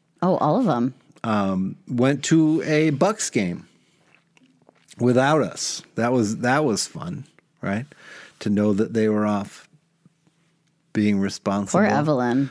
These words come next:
Speaker 2: At the, well, she was the responsible one.
Speaker 1: Exactly.
Speaker 2: But anyway,
Speaker 1: <laughs>
Speaker 2: across,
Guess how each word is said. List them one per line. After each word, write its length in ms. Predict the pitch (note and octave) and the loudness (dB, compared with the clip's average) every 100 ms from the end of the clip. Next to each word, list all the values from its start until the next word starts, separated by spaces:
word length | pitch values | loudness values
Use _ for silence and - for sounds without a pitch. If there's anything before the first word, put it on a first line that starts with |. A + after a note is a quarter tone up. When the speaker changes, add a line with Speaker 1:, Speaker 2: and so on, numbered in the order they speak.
| - | -4
Speaker 2:
At 140 | G#2+ | -4
the, 100 | A#2 | 0
well, 120 | A#2 A#2 | 0 0
she 200 | - C3+ | 2 2
was 160 | A2 | 2
the 100 | G#2 | 0
responsible 560 | G2 - F#2+ F#2 - F#2+ | -2 -2 -4 -4 -6 -2
one. 80 | D#3+ | 2
Speaker 1:
Exactly. 760 | D#3+ F3+ G#3 D#3 C#3+ C#3+ D#3+ | 2 2 0 0 2 2 0
Speaker 2:
But 120 | D#3+ G3+ | 2 4
anyway, 260 | F#3 A#2 | 4 4
Speaker 1:
<laughs> 40 | A#3+ | 2
Speaker 2:
across, 480 | - F#3+ G#3 - | 2 2 4 2